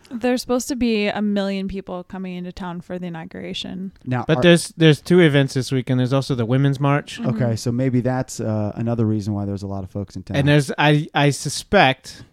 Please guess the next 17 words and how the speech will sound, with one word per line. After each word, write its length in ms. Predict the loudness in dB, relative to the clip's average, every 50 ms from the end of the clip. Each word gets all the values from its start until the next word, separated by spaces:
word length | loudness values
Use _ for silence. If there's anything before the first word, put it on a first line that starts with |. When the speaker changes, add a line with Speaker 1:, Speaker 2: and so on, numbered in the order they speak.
| _ _
Speaker 3:
and 160 | -2 0 2
I 60 | 2
don't 180 | 4 4 4 4
wanna 180 | 4 2 4
be 120 | 2 2 0
political 460 | 0 2 2 4 2 2 0 -2 -4
here, 200 | -4 -4 -4 -2
but 100 | -2 -4
I 40 | -4
suspect 340 | -4 -6 -6 -2 0 2 4
Speaker 2:
Right. 160 | 2 2 0
Speaker 3:
that 120 | -2 -2 0
there's 240 | 0 0 2 0
not 320 | 0 2 2 2 0 -2 0
very 240 | 0 2 4 4 4
much 240 | 2 0 0 2
overlap 640 | 2 2 2 2 0 0 -2 -4 -6 -8 -12 -16